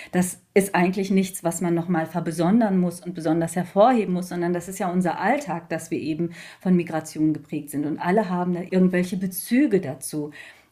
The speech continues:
Aber, ähm, bestimmte Sachen werden eben dadurch, dass sie politisch, äh, nicht vorangetrieben werden oder sogar gebremst werden, die entwickeln sich dadurch sehr viel langsamer.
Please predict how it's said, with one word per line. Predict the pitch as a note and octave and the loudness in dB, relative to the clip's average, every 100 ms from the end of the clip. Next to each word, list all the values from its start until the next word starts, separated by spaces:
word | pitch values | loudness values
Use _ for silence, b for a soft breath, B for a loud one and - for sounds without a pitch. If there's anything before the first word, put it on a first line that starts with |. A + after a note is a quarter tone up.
| - | 0
Aber, | G3 G#3 G#3+ G#3 G#3 | 4 6 6 6 4
ähm, | G3 G3 F#3+ F#3 - - | 0 -2 -2 -10 -16 -10
bestimmte | - G#3+ - B3 F4 D#4 | -2 0 4 4 4 2
Sachen | A3 A3 B3 A#3 | 2 2 4 4
werden | G3 G3+ G#3+ | 4 2 2
eben | F3+ F3+ | 2 2
dadurch, | F3+ F3+ A3 G3+ | 0 0 0 -2
dass | - F#3 - | -2 -4 -4
sie | - A3+ A3 B B B | 0 2 0 B B B
politisch, | - G#3+ G#3+ A#3 - A3 G#3+ - b b b | 0 4 4 2 2 2 2 -6 b b b
äh, | F#3+ F#3+ F#3 | 0 2 4
nicht | G3 G#3+ - | 4 2 0
vorangetrieben | F#3+ E3 G3 D#4 D4+ D4+ A#3 A3+ G#3 | -4 0 4 6 6 2 2 2 4
werden | F#3+ F#3+ F#3+ | 2 2 0
oder | E3+ E3 | -2 -4
sogar | E3+ E3+ D3+ D#3 E3 | -4 -4 -4 -4 -4
gebremst | E3+ E3+ E3+ B3 B3 - | -6 -2 0 0 0 2
werden, | A3 A3 A3 A3+ B B B - | 4 4 4 2 B B B -8
die | F#3+ | 2
entwickeln | A3 A3 C#4+ - F4 | 4 4 2 2 0
sich | E3+ - | 0 -2
dadurch | A#2+ B2+ C#3 | -4 -4 -6
sehr | - C#3+ | -8 -10
viel | C#3+ C#3 | -8 -10
langsamer. | C#3+ D3+ D3 C#3 D#3 | -6 -6 -6 -8 -8